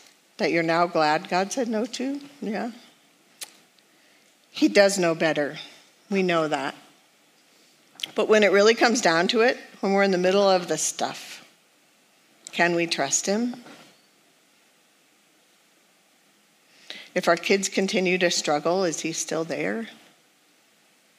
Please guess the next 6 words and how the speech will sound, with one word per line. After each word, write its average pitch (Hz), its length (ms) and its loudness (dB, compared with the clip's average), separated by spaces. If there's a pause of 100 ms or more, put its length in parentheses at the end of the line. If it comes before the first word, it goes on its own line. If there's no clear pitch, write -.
(260)
If 190 160 -8
our 180 180 2
illness 175 580 -2
isn't 175 340 -8
heal-, 165 420 -8
healed? 185 540 -6